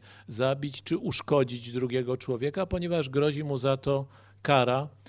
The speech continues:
być może nawet kara śmierci ze strony, ze strony jedynego uprawnionego do takiego działania, czyli państwa. To bardzo umacnia państwo, ale jednocześnie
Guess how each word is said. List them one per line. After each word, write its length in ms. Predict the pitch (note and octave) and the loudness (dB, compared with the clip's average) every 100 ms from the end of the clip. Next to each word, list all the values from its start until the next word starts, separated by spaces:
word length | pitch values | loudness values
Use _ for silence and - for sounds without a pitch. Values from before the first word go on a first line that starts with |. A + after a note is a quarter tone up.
| - _ _ | -20 _ _
być 180 | B2 - | -6 -2
może 240 | B2+ A#2 A#2+ | -2 -2 -2
nawet 280 | A#2 A#2+ | -2 -4
kara 300 | - B2 A#2 | -4 -2 -2
śmierci 480 | A2 B2+ B2+ B2 D3 | -4 -4 -4 -4 -6
ze 140 | A#2+ A2+ | -4 -4
strony, 580 | - A2+ G#2+ G#2+ A2+ A2+ - - - - - - - - - - - - - C3 | -4 -4 -2 -4 -6 -10 -18 -20 -20 -20 -20 -20 -20 -20 -20 -20 -20 -20 -14 -8
ze 220 | A2 C3 | -4 -2
strony 640 | - B2 A#2 A#2 A#2+ A#2+ - - | -2 -2 -2 -2 -4 -6 -12 -6
jedynego 580 | C3+ C3 C3+ C#3 D3+ D3+ | 4 4 6 2 4 4
uprawnionego 1000 | - F#3 - D3+ B2+ C3+ C3 D#3 C3 A2 | 4 6 8 8 6 0 2 0 0 -2
do 180 | A2 A2 | -2 -4
takiego 680 | A2 A2+ G#2+ A#2 G#2+ A2 A#2 | -2 -6 -4 -6 -4 -4 -2
działania, 680 | A2+ B2+ A2+ A2+ A#2 A#2+ B2+ - - | 0 2 2 0 -4 -6 -8 -18 -10
czyli 240 | C#3 C3 | -6 -6
państwa. 680 | C3 B2 G2+ - - - - - - | 0 0 -2 -8 -14 -18 -20 -20 -6
To 120 | - E3+ | -2 6
bardzo 360 | F#3 E3+ F#3+ | 6 6 2
umacnia 640 | F#3+ D#3 D#3 E3 - D#3 | 4 4 4 0 -2 -4
państwo, 680 | C#3+ C3 G#2 E2+ - - - - - - _ - | 0 0 0 -8 -14 -14 -20 -20 -20 -20 _ -6
ale 200 | C#3 D3+ | 0 4
jednocześnie 880 | C#3+ C#3 C3+ - G#3 - - G2 | 4 2 -4 -2 -6 -6 -10 -14